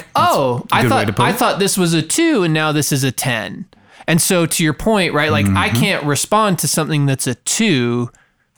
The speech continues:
Speaker 2: c-, 'cause, like, you're coming at me at a ten now. So my option to just stay at two has now kind of been taken from me.
Speaker 1: Exactly. I think that's a great way of putting it. And so it's, what do I do? How do I move forward? Do I ignore it and, and see?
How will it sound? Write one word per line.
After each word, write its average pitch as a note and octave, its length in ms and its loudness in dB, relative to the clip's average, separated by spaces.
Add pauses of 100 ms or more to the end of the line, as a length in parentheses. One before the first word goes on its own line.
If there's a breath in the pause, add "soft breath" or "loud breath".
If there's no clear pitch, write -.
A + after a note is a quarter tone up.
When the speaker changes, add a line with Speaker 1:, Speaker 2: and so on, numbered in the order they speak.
(200)
Speaker 2:
c-, - 100 -4
'cause, E3 260 0
like, D3 280 -2 (200 loud breath)
you're E3+ 160 2
coming D#3+ 320 2
at F3 180 0
me C#3 160 2
at B2 80 0
a A2+ 60 0
ten C#3 400 0
now. G2 420 -6 (120)
So - 160 0
my E3 180 2
option E3+ 340 0
to C3+ 80 0
just C3 240 -2
stay D3 400 0
at - 140 -6
two A#2 540 0 (500 soft breath)
has C3+ 160 0
now B2+ 120 2
kind A#2+ 220 -2
of A2 60 -4
been A2 100 -2
taken - 400 -8
from G2 180 -8
me. - 220 -20 (640 soft breath)
Speaker 1:
Exactly. G2 440 -2
I F#2+ 120 0
think G2 160 -2
that's - 180 -8
a F#2 40 -2
great F#2+ 460 -4
way G2 140 0
of F2 60 -4
putting E2 320 -6
it. D#2+ 100 -8 (540 loud breath)
And D#3 80 0
so F3 100 2
it's, D#3 220 -2
what F#3 340 2
do G3+ 100 2
I G3 60 2
do? E3 220 0
How - 200 -4
do C3+ 120 4
I C#3 40 4
move C#3+ 200 2
forward? G#2 400 0
Do A#2+ 180 2
I A2+ 380 0
ignore A#2+ 400 2
it F#2+ 80 -6
and, G#2 360 2
and G2 200 2
see? B2+ 560 0